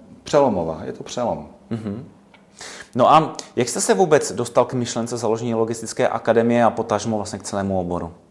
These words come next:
Speaker 1: No, tak, eh, já jsem, eh, vlastně, eh, eh, taky prožil, eh, takové období toho, eh,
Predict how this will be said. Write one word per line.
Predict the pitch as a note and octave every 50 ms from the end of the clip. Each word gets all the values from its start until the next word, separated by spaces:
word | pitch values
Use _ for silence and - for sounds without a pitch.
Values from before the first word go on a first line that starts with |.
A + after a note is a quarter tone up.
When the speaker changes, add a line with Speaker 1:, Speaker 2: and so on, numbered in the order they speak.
| _ _ _ -
Speaker 1:
No, | A2 G#2+ A2 - - - - - - - - -
tak, | - C3+ C3 - D3
eh, | C3+ C3 C3 - - - - - - - F#2 F#2+ G2+ G#2 - -
já | B2 B2 -
jsem, | - - - - G3 - - F#2 - - - - _ _ _ _ _ A#2 A2+ A#2 A#2+
eh, | A#2 A2+ A2+ A2+ A2 G#2+
vlastně, | A2 A2 G#2 A2+ A2 B2 C3 E3 F3 - - - - - - D3+ C#3+ C#3 C#3+ D3+ D#3+ E3 E3+ E3+ E3+ E3+ E3+ - - -
eh, | A2+ A#2+ - - - - A#2 A#2 A2+ A#2 - -
eh, |
taky | - - D#3+ D#3+ - F#3
prožil, | - - A#2+ A#2+ A#2 G#2+ A#2 A2+ A2+ A2+ A2+ - -
eh, | A#2 A2
takové | A2 - A2 A2 - - - A2+ A2 A2+ A#2+ A#2
období | A#2 - G#2+ G2+ G#2 G#2+ A2 A2+ A2 A2+ A#2 A#2 A2+ - - - - - - _ _ _
toho, | - G#2+ G#2 F#2+ G2 A2+ A2 G#2+ - - - - - -
eh, | -